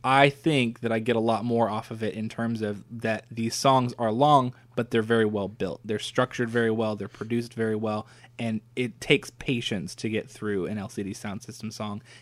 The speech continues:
and it takes patience to get through an L C D Sound System album. I think that it's for a patient listener. I don't think that L C D Sound System is a group that's just for everybody. I, I understand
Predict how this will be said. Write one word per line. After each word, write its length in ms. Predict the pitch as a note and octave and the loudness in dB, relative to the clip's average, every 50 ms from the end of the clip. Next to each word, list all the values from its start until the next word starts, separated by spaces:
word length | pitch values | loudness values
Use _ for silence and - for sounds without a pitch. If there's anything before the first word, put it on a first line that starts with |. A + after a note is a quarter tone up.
| - - | -12 -8
and 100 | A#2+ A2+ | -8 -6
it 60 | A2+ | -2
takes 180 | - A2+ G#2 - | -2 -4 -4 -4
patience 400 | - C3 A#2+ B2 - - A#2 - | -2 0 0 0 -2 -6 -12 -10
to 60 | - | -6
get 140 | A2+ G2 - | -6 -6 -4
through 140 | - A2+ G#2 | -4 -6 -6
an 60 | F#2+ | -4
L 120 | - G#2 | -6 -8
C 120 | - - A2 | -8 -8 -8
D 100 | G2+ G2+ | -10 -10
Sound 300 | - - A2 G#2 G2+ G#2 | -10 -8 -8 -8 -8 -8
System 320 | - G#2 - - G2+ - - _ - | -10 -12 -12 -12 -12 -12 -12 _ -4
album. 400 | A2+ A2+ A2 F#2+ - C#2 C2+ - - - - - _ - | -4 -2 -2 -4 -6 -10 -14 -16 -18 -20 -20 -20 _ -8
I 80 | A2 A2+ | -6 -4
think 220 | - B2 A#2 G#2+ | -4 -4 -4 -2
that 140 | A#2 A2 - | -2 -2 -2
it's 200 | A#2 A2+ - - | -4 -6 -8 -10
for 380 | - - - C#3 D3 D3 C#3 C3+ | -6 0 2 6 8 8 6 6
a 100 | - A#2 | 2 -2
patient 400 | - - B2 B2 A#2+ - G#2+ F#2 | -4 -2 -2 -2 -4 -6 -8 -8
listener. 440 | A2 G#2+ G#2+ - A2 G2+ G2+ G#2+ - - - - - - | -6 -8 -8 -8 -8 -8 -8 -10 -12 -16 -20 -20 -14 -4
I 140 | - A#2+ A#2+ | 0 0 0
don't 420 | B2+ A2+ - C3+ C#3+ D#3 D3+ D3 | 2 4 6 8 8 8 6 2
think 240 | - - A#2+ A2+ - | -2 -4 -4 -4 -2
that 120 | - A2+ - | -4 -4 -4
L 120 | A2 A2 | -4 -6
C 120 | - B2 | -4 -4
D 60 | G#2+ G#2 | -6 -4
Sound 280 | - - G#2+ G#2 G#2 - | -4 -4 -6 -4 -4 -6
System 320 | G#2+ G#2 - - G#2+ G2 | -6 -8 -6 -6 -8 -6
is 180 | - A#2+ A#2 A2 | -4 -4 -4 -4
a 40 | G#2+ | -4
group 300 | G#2 A2 A2 G#2+ G#2 - | -4 -4 -4 -4 -4 -4
that's 200 | A2 G#2 - - | -8 -8 -8 -6
just 200 | - G#2+ - - | -8 -8 -8 -8
for 100 | - G2 | -8 -6
everybody. 560 | - A#2+ A#2+ B2 A#2 G#2 G#2+ G2+ G#2 A2 - | -4 -2 0 0 0 0 -2 -4 -6 -6 -6
I, 120 | F#2+ A2+ - - - A2+ | -6 -8 -8 -8 -8 -8
I 160 | A2+ A#2+ - - | -8 -6 -4 -2
understand 720 | C3 C#3 C3 B2+ A#2+ - - - C3 C3 B2+ A#2+ A#2 | 0 0 2 2 0 0 0 0 2 2 2 2 0